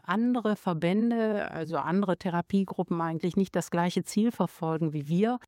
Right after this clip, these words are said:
vielleicht sind die anderen Berufsgruppen aber mit an Bord, wenn es darum geht, ein neues Berufsgesetz mit einer hochschulischen Ausbildung zu fordern. Und dann haben sich zu unserer größten Überraschung,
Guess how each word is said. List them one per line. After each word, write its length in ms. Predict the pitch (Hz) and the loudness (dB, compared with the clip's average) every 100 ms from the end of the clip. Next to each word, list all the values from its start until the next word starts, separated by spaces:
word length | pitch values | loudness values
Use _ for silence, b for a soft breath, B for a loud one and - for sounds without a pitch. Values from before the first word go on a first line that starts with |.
| _ | _
vielleicht 760 | - 170 175 202 220 - - - | -2 2 4 4 2 -2 -12 -6
sind 360 | 175 175 180 175 | -2 2 2 2
die 160 | 165 | 0
anderen 420 | 151 165 165 165 143 | 2 4 4 2 -2
Berufsgruppen 640 | 147 277 - - 156 160 | -4 -6 -8 -4 -2 -2
aber 260 | 151 156 160 | -2 0 0
mit 340 | 151 180 - | 2 0 0
an 220 | - 165 143 | 0 0 2
Bord, 240 | 165 214 - | 2 2 2
wenn 160 | 190 | 0
es 100 | 175 | 2
darum 260 | 165 165 165 | -2 0 2
geht, 220 | 165 - | 0 0
ein 60 | 170 | 0
neues 260 | 156 151 | 0 -4
Berufsgesetz 760 | - 139 196 - 160 160 151 - | -6 -6 -6 -4 -4 -2 -4 -4
mit 140 | 143 | -4
einer 100 | 156 | -2
hochschulischen 600 | 147 156 - 175 165 - | -2 -4 -2 0 0 -4
Ausbildung 680 | 196 240 262 - 139 127 110 | 0 2 2 0 0 0 -2
zu 160 | - 127 | -6 -10
fordern. 540 | - 104 92 85 92 - | -6 -6 -6 -8 -12 -4
Und 540 | 160 165 165 - - - | 0 2 0 -2 -8 -4
dann 340 | 170 226 226 | 0 0 0
haben 240 | 208 214 208 | 0 0 0
sich 220 | 196 - | -2 -2
zu 120 | 190 | 0
unserer 300 | 180 170 170 | 0 0 -2
größten 460 | - 202 220 - 185 | -2 0 0 0 -2
Überraschung, 580 | 170 151 165 - 214 | 0 0 0 0 0